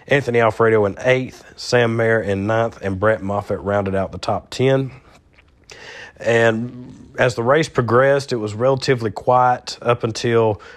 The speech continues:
probably after stage two. You, you, we had a, a couple of medium ones, uh, nothing really,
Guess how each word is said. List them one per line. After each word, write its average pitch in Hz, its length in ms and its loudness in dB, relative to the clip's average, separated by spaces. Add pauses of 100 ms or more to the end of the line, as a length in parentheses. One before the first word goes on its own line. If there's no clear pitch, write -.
probably 120 280 2
after 110 200 -2
stage 107 460 -2
two. 123 400 0 (340)
You, 110 120 -4
you, 104 200 -6
we 104 120 -4
had 110 180 0
a, 98 160 0
a 98 60 -2
couple 113 300 -2
of 95 120 -4
medium 117 400 -2
ones, 117 360 -2
uh, 98 520 -2
nothing 104 500 -4
really, 104 460 0